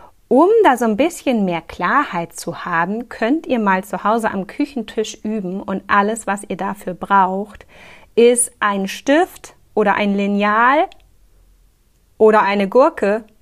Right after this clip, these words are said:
und eine Banane. Und euer Stift, euer Lineal oder eure Gurke ist die Bande. Also ihr braucht einfach irgendwas, was gerade ausläuft,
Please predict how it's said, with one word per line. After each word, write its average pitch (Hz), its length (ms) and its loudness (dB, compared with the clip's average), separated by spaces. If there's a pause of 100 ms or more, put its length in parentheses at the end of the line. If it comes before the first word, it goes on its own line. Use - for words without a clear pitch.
(200)
und 208 200 -2
eine 202 240 0
Banane. 196 640 -2 (1200)
Und 233 420 2 (120)
euer 233 240 2
Stift, - 420 -6
euer 226 220 2
Lineal 226 680 0
oder 254 220 0
eure 233 220 0
Gurke 247 480 -2
ist - 320 -8
die 208 80 -4
Bande. 208 800 0 (240)
Also 196 180 -6
ihr - 80 -4
braucht 202 420 0
einfach 208 460 -4 (400)
irgendwas, 233 720 0
was 190 260 -4
gerade 202 500 0
ausläuft, 196 1000 0